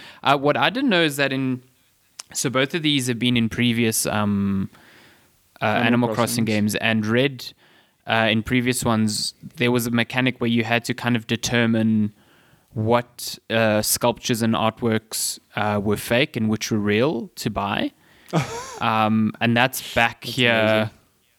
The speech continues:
Speaker 1: in
Speaker 2: Oh,
Speaker 1: this
Speaker 2: no.
Speaker 1: one. Yeah. So basically, when you buy artworks,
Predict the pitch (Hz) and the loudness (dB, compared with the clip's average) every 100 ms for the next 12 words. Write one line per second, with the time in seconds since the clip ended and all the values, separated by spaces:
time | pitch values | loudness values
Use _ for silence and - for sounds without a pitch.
0 | _ _ - 123 117 120 131 131 117 107 | _ _ -2 0 2 4 4 2 2 2
1 | 113 101 - 143 120 143 - 160 160 147 | 2 2 2 2 4 2 2 -2 2 2
2 | 139 _ - _ - 123 127 127 135 139 | 0 _ -20 _ -4 0 2 2 2 0
3 | - 123 127 131 120 117 - - | 0 0 0 2 2 2 -4 -6